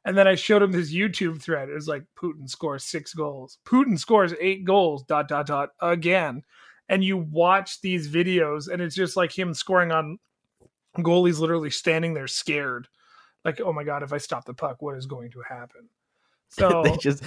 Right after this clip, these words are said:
Speaker 2: they just drag the goalie off the ice mid-game. <laughs>
Speaker 1: he has a goal scoring record in Ru-, in Russia for, like, the most goals scored in a
Speaker 2: Oh,
Speaker 1: game.
Speaker 2: man. It's,
Speaker 1: And he's
Speaker 2: it's
Speaker 1: like
Speaker 2: kinda s-, it's kinda crazy though. Like, the U S S R,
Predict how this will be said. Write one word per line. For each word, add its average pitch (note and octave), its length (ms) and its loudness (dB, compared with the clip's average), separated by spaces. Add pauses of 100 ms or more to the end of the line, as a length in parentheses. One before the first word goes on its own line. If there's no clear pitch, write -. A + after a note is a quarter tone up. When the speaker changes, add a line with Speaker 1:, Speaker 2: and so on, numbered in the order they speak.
(200)
Speaker 2:
they E3 120 8
just D#3+ 200 6
drag C3 300 4
the B2+ 100 2
goalie G#2+ 380 4
off G2+ 160 2
the G#2 140 0
ice F#2 320 -2
mid-game. F2+ 340 -2
<laughs> D#5 680 -4
Speaker 1:
he A#3 140 0
has C4 180 6
a B3 120 4
goal G#3 260 6
scoring G#3 400 4
record F3+ 460 4
in E3+ 120 4 (200)
Ru-, D#3+ 280 4
in G#3 200 4
Russia G3 420 2 (300)
for, E3+ 320 2
like, G3+ 180 4
the G#3 80 4
most F#3 380 4
goals F3+ 260 0
scored F#3 260 2
in E3 80 0
a - 40 -2
Speaker 2:
Oh, - 40 -4
Speaker 1:
game. D3+ 240 -4
Speaker 2:
man. A#2+ 160 -10 (600)
It's, A3 180 6
Speaker 1:
And G3+ 80 2
he's G#3+ 80 6
Speaker 2:
it's G#3 120 4
Speaker 1:
like G3+ 80 -8
Speaker 2:
kinda E4 180 -2
s-, - 320 -10
it's F3 160 -2
kinda B3 240 -2
crazy C3+ 340 2
though. F#2 220 4
Like, G2+ 260 0 (300)
the C3 100 4
U G#3+ 320 4
S - 140 -2
S - 240 0
R, G2 420 4